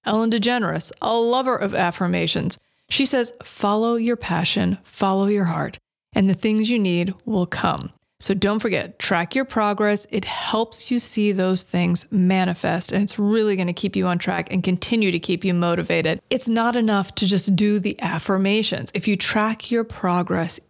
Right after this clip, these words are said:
each little step in the right direction is gonna feed into your motivation, your momentum, and keep you going, especially in those times when you feel like giving up. We all go through that. So that's when you need it most.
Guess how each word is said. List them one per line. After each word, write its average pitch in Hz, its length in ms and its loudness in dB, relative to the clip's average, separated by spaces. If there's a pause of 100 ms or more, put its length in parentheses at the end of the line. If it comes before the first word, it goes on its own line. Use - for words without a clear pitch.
each 277 420 0
little 240 220 0
step 185 400 -2
in 175 80 0
the 180 80 2
right 175 200 2
direction 170 600 0 (280)
is 196 140 0
gonna 190 220 0
feed 233 460 2
into 185 260 0
your 196 100 2
motivation, 196 720 2
your 185 160 0
momentum, 190 800 2 (200)
and 190 160 0
keep - 300 -2
you 415 140 0
going, 202 480 0 (240)
especially 320 480 0
in 277 80 2
those 233 180 0
times 214 480 0
when 202 140 2
you 185 80 2
feel 196 200 0
like 175 220 0
giving 180 320 0
up. 170 160 -2
We 202 120 2
all 190 180 0
go 185 160 -4
through 180 260 -2
that. 151 220 0 (180)
So 202 260 0
that's 277 300 -2
when 277 140 0
you 233 80 2
need 185 180 2
it - 140 -2
most. - 340 -4